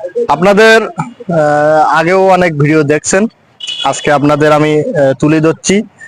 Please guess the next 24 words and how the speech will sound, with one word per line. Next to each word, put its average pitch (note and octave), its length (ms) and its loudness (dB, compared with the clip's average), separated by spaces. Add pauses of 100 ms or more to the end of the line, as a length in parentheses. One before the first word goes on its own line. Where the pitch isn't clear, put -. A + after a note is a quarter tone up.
(220)
বীজ F3 320 0
এবং D#3+ 340 0
কলমের E3 400 2
চারা। A#2+ 180 -2 (760)
এগুলো G3+ 200 4
দেখতে G3+ 320 0
পাচ্ছেন A3 340 2
যে, G3 260 4 (460)
উম, D3+ 220 -2
চার E3+ 280 0
ফিটি F#3 240 0
গাছ, F3 200 2 (240)
চার D3 180 -2
ফিটি, E3+ 200 0
সাড়ে D#3 200 -2
তিন D#3 200 0
ফিটি, D#3+ 260 -2 (400)
এগুলো D#3 220 2
কিন্তু F3 240 0
কলমের, D3+ 420 0 (1200)
এগুলো C3+ 320 0 (1000)
সবই E3 320 0
কলমের E3 380 0 (800)
চারা। D3 280 -2